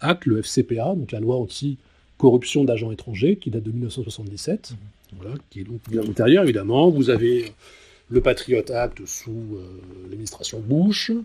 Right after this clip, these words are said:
Speaker 1: euh, Bush fils, Bush numéro deux, vous avez la loi Sarbanes-Oxley en matière financière, deux mille deux, et cetera, et cetera. Donc c'est une vieille tradition de, euh,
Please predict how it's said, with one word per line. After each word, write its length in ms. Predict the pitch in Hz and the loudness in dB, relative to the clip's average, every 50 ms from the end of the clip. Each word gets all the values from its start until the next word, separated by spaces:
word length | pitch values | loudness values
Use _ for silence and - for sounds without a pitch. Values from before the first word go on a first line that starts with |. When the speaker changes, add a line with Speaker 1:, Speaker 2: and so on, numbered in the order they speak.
| - _ _ _ _ _ _ _ _ - - | -8 _ _ _ _ _ _ _ _ -20 -20
Speaker 1:
euh, 40 | - - - - 92 92 - - - - - | -20 -18 -18 -20 -20 -20 -20 -20 -20 -18 -14
Bush 220 | 101 87 - - - 90 | -12 -12 -12 -10 -12 -8
fils, 340 | - 151 185 196 - - - 113 107 | -4 -2 0 0 -2 -4 -6 -12 -16
Bush 140 | - - | -14 -10
numéro 260 | 120 113 101 82 92 95 | -6 -6 -4 -4 -2 2
deux, 260 | 110 131 151 170 185 | 6 8 8 8 8
vous 220 | 165 127 120 107 | 6 4 -2 -6
avez 360 | 104 87 85 95 113 127 139 | -8 -10 -4 0 0 2 2
la 100 | 135 127 | 4 4
loi 160 | 120 123 139 123 | 4 4 4 2
Sarbanes-Oxley 920 | - 143 117 131 127 123 110 113 117 - - - 131 131 143 165 208 233 240 - 143 123 | 2 0 0 0 -2 -4 -4 -6 -8 -8 -6 -2 0 2 2 2 2 0 -4 -8 -12 -10
en 40 | |
matière 320 | 104 104 98 - - 113 - | -10 -8 -8 -10 -10 -12 -10
financière, 560 | - 117 104 98 - - - 104 117 143 156 139 | -8 -8 -8 -8 -10 -14 -14 -14 -14 -14 -10 -6
deux 80 | 131 120 | -6 -4
mille 180 | 110 107 101 | -4 -6 -8
deux, 160 | 90 107 117 127 | -8 -8 -8 -8
et 80 | 120 | -10
cetera, 340 | - - - 107 101 - 113 | -12 -14 -14 -12 -12 -12 -14
et 60 | - | -16
cetera. 180 | - - - - - - | -18 -18 -18 -18 -18 -18
Donc 100 | - - | -14 -12
c'est 140 | - 107 - | -8 -2 0
une 100 | 131 123 | 0 0
vieille 320 | 117 120 131 131 147 151 | 0 -2 -2 0 0 0
tradition 480 | 151 - - 98 107 110 - - 139 143 | 0 -4 -10 -10 -10 -10 -10 -10 -10 -10
de, 460 | 156 160 123 101 - 127 131 - - - _ _ _ _ _ _ - - - - - - - - - _ _ _ _ _ | -8 -8 -8 -8 -8 -8 -10 -10 -12 -16 _ _ _ _ _ _ -20 -16 -14 -12 -12 -12 -12 -14 -18 _ _ _ _ _
euh, 20 | - | -20